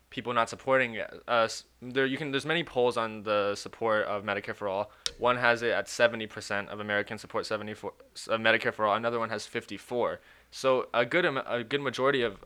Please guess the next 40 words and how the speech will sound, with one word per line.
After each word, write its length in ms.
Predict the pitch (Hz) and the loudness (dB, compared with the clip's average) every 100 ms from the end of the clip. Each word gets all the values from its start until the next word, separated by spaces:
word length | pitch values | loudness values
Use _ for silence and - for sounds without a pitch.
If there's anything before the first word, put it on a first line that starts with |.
| - | -8
Americans 420 | 107 107 113 107 | -2 -2 -2 -4
certainly 380 | 123 113 110 104 | -4 -4 -8 -6
do 260 | 110 135 | -4 -4
support 340 | 127 104 104 95 | -4 -4 -4 -2
Medicare 360 | 101 98 98 | -4 -2 -4
for 180 | - 101 | -2 2
All. 180 | 113 104 - - _ _ | 2 2 -4 -20 _ _
And 140 | 127 | -4
when 100 | 143 | -2
it 40 | 147 | -2
comes 240 | 170 175 | -2 -4
to 40 | 131 | -4
the 100 | 120 | -2
jobs 360 | 113 127 143 | 4 4 4
thing, 180 | - 107 - - _ | 0 -8 -12 -20 _
yeah, 160 | 147 147 | 4 4
there's 160 | 147 | 4
gonna 200 | 139 170 | 0 -2
have 200 | 147 143 - | 0 0 -2
to 80 | |
be 220 | 123 123 120 | -6 -4 -2
some, 420 | 123 113 107 95 - | 0 0 -2 -12 -4
uh, 460 | 110 107 101 98 87 | 0 2 0 -2 -6
moving 420 | 117 131 123 123 117 | -8 -4 -4 -4 -2
around 340 | 110 101 104 | 2 2 2
and 100 | 107 | -4
organization 720 | 110 113 107 107 101 104 107 | -6 -4 -2 -2 0 -2 -2
of 120 | 101 98 | -4 -2
it, 180 | 98 - - - | -2 -4 -18 -2
but 100 | 139 | 2
that's 160 | 151 | 2
something, 520 | - - 147 143 139 123 | -2 -2 -2 -2 -4 -6
it's 140 | - | 0
nothing 320 | 180 180 143 | 0 0 0
that 100 | 113 | -2
we 80 | 117 | -2
can't 260 | - 104 - | -2 -2 -2
handle, 460 | 107 101 98 82 | 0 0 -2 -8
right? 260 | 80 98 - - _ _ _ _ | -4 -4 -6 -16 _ _ _ _
Uh, 280 | - 113 107 | -2 0 2